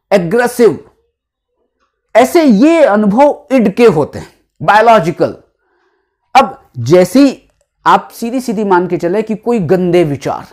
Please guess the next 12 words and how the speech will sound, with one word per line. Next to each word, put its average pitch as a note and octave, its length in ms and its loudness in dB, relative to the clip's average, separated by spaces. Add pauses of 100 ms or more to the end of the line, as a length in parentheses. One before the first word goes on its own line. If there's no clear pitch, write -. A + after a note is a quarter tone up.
(420)
आप F#3 100 0
सीधा A#3 320 2
मान G#3+ 200 0
के G#3 100 -4
चले A3 260 -2
गुस्से F#3 440 -2
वाले F#3+ 260 2
विचार D3+ 420 -4 (260)
या A3+ 160 0
गुस्से F#3 400 0
वाली G#3 240 2
इच्छाएं, D#3 360 -4